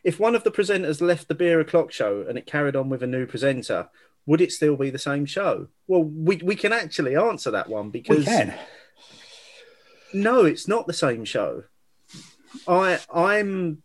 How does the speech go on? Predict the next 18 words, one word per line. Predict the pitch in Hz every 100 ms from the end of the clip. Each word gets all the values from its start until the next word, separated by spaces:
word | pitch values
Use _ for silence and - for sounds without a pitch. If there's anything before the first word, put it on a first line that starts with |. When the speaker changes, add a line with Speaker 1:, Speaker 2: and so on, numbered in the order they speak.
| _
Speaker 1:
the | 165
one | 156 151 147 139
constant | 170 165 165 - 101 - - _ _ _ -
to | - 117 113 110 110 98 107 110
what | 127 127
was | 131 127 -
the |
Beer | 113 120
O'Clock | 101 160 -
show, | - 57 - - - - -
but | 147 -
the, | 143 147 143 143 139 147
the |
product | 147 - 190 185 170 - - 143
that | 131 139 131
we | 139 139 131 127 123 - - -
had | 139 120 117 - -
with | 117 123 120 117 113 -